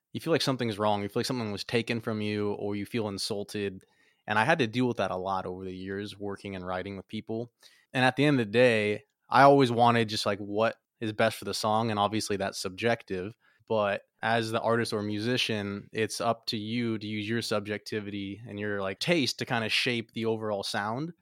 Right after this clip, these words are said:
So even though it is subjective, what sounds good, you know, what sounds good to you, and it was always hard to kinda shape that people. But working with Chris, he was even maybe more gung-ho than I was. It's like, "Hey, let's try changing this and let, let's experiment." And then,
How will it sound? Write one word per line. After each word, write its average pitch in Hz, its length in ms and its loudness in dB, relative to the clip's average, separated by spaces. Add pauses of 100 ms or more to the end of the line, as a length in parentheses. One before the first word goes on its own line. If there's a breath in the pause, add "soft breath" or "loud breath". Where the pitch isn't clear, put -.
(180)
So 127 140 -2
even 151 160 6
though 139 120 8
it 135 60 6
is 135 100 6
subjective, 113 580 -2
what 104 120 -8
sounds 101 320 -4
good, 101 380 -4 (100)
you 101 60 -8
know, 101 80 -4
what 107 140 -8
sounds 101 300 -6
good 98 220 -8
to 98 120 -10
you, 95 500 -8 (440)
and 117 200 0
it - 20 4
was 139 140 4
always 156 320 6
hard 127 320 2
to 120 60 -4
kinda 113 220 -4
shape 117 260 -4
that 104 160 -4
people. 104 200 -8
But 101 220 -6
working 123 340 -2
with 98 140 -8
Chris, 151 380 2 (200 soft breath)
he 156 240 -2
was 127 220 2
even 120 280 0
maybe 113 260 0
more 110 240 -2
gung-ho 104 320 -2
than 95 100 -8
I 139 160 2
was. 101 260 -2
It's 98 120 -10
like, 107 100 -4
"Hey, 170 140 0
let's 120 140 0
try 160 180 2
changing 127 460 -2
this 101 160 -6
and 110 100 -4
let, 120 120 -4
let's 135 180 0
experiment." 131 720 2
And 113 180 -2
then, 110 320 0